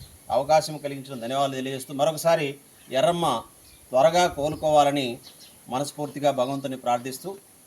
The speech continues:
సెలవు. మా ఈ సంస్థ ద్వారా ఉద్యోగోపాధ్యాయ సామాజిక సేవా సంస్థ తాడిపత్రి శాఖ ద్వారా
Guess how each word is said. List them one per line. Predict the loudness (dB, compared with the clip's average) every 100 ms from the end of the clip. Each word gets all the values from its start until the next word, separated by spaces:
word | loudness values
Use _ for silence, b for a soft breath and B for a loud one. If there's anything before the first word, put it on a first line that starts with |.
| -14
సెలవు. | -10 -10 -14 -8 0
మా | 0 0 -6
ఈ | -6 -4
సంస్థ | -4 -2 0
ద్వారా | 2 6 8 6 4 -4 -20 -20 -20 -16 -12
ఉద్యోగోపాధ్యాయ | -2 0 0 0 6 6 6 4 4 4
సామాజిక | 2 0 2 0 -2 -4
సేవా | -2 -2 -2
సంస్థ | -2 -6 -2 2
తాడిపత్రి | 2 2 0 -4 -8 -4
శాఖ | -4 -2
ద్వారా | 0 4 4